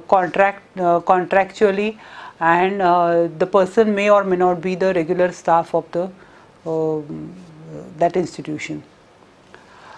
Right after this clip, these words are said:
Amongst the various kind of manpower that is needed at the study center, the study center director, study center, uh, coordinator and the clerical staff, these three persons are the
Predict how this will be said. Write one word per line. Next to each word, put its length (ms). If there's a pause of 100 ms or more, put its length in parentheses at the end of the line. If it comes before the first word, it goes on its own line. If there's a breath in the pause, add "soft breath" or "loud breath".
(340 loud breath)
Amongst 440
the 100
various 580
kind 260
of 180
manpower 580
that 200
is 120
needed 400
at 220
the 100
study 320
center, 500 (560 loud breath)
the 180
study 320
center 440
director, 720
study 340
center, 640 (560)
uh, 260
coordinator 880
and 360
the 80
clerical 480
staff, 420 (640 loud breath)
these 440
three 320
persons 920 (120)
are 300
the 440